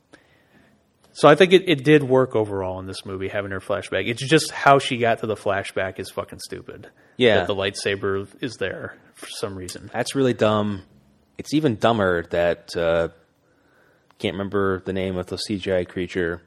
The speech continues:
Speaker 1: Maz Kanata.
Speaker 2: Maz Kanata, whatever the fuck. Doesn't really bother to explain the lightsaber. It's like, "Haha, it's a story for another day, Conan."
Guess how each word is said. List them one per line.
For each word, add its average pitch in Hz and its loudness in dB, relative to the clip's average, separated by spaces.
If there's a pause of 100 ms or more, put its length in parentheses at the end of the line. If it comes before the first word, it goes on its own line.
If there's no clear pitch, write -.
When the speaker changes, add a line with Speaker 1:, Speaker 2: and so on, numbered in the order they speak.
(200)
Speaker 1:
Maz 104 -4 (360)
Kanata. 98 0
Speaker 2:
Maz 98 -4 (320)
Kanata, 90 -8
whatever 85 -8
the - -20
fuck. - -8 (480)
Doesn't 98 -2
really 101 -4
bother 92 0
to - -4
explain 98 -6
the 98 -2
lightsaber. 107 0
It's 98 -4
like, 101 -2
"Haha, 107 0
it's 101 -6
a 95 -4
story 104 0
for - -6
another 104 -2
day, 87 -2
Conan." 92 -4